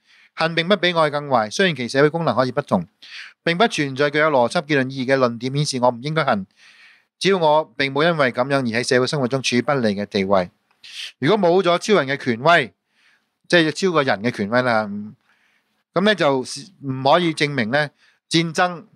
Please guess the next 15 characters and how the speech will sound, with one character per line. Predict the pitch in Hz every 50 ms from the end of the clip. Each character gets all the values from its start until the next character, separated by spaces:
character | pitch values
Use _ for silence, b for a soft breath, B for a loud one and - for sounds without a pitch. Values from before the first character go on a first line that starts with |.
| _ _ _ _ _ _ _ _ _ _ _ _ _ _
係 | - 127 127 123 123 - - _ _ _ _ _ _
差 | - - 180 175 170
過 | 151 147 127
和 | 117 107 101
平 | - 104 92 87 90 - _ _ _
啊， | 98 92 90 90 - b b b b b b b
自 | - - 147
由 | 151 143 127 110 101 101 98 _ _ _ _ _
係 | - 135 120
好 | 127 135 143
過 | 139 139 127
壓 | 127 120 113
迫 | 104 131 120
等 | - - 110 113
等。 | 104 104 90 92